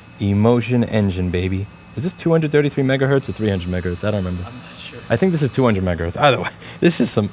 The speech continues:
Speaker 1: old, old B G A tech right here. And over here you have what I believe is a graphics chip.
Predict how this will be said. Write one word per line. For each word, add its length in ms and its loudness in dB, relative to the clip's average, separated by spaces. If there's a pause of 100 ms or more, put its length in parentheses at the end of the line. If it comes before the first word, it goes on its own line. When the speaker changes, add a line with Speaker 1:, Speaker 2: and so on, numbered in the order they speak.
Speaker 1:
old, 440 4
old 300 0
B 120 2
G 200 0
A 80 2
tech 260 -2
right 200 -2
here. 260 4
And 340 2
over 200 0
here 240 2
you 180 2
have 260 6
what 120 2
I 60 4
believe 360 0
is 140 0
a 80 0
graphics 420 0
chip. 220 -2